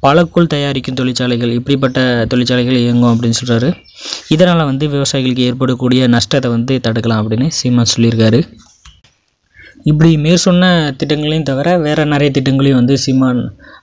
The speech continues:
விவசாயிகளுக்காக வச்சிருக்காரு. இந்த எல்லா திட்டங்களையும் செயல்படுத்தினாலே விவசாயத்தை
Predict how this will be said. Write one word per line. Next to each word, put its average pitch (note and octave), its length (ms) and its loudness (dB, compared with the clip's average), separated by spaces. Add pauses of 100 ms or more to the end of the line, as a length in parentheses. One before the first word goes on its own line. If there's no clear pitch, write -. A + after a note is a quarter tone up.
(100)
விவசாயிகளுக்காக C3+ 680 2
வச்சிருக்காரு. A#2+ 540 0 (280)
இந்த C#3 160 2
எல்லா C#3 260 2
திட்டங்களையும் D#3 500 -4
செயல்படுத்தினாலே C3+ 840 -4 (260)
விவசாயத்தை C#3 720 0